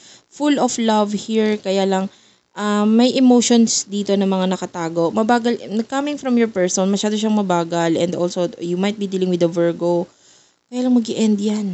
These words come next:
I-end niya kung ano yung emotion na nararamdaman niya sa'yo kasi maaaring possible na gumawa siya ng action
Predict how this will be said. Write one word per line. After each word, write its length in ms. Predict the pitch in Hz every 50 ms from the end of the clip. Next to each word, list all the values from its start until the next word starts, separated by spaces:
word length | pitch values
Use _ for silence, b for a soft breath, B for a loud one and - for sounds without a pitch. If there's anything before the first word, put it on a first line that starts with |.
| 175 - _ _ _ _ _ _ _ _ _
I-end 640 | _ 226 226 226 220 135 160 233 254 254 240 208 190
niya 240 | 214 220 214 208 196
kung 240 | - 214 202 147
ano 160 | - - 214 220
yung 240 | 214 208 202 180
emotion 480 | 131 - 202 208 214 220 226 - 233 220
na 240 | 214 202 196 196 190
nararamdaman 640 | 190 196 196 208 208 208 202 202 202 202 196 196 196
niya 160 | 202 190 -
sa'yo 320 | - 208 202 196 185 180
kasi 320 | - 190 180 - 190 175 175
maaaring 560 | 180 170 170 170 - 185 190 190 190 185 185
possible 560 | 214 214 208 233 240 - - 226 202 190 185
na 160 | 185 190 185
gumawa 320 | 185 185 190 190 185 185 175
siya 240 | 185 - 190 185
ng 80 | 190 190
action 400 | - - 208 - - - 190 180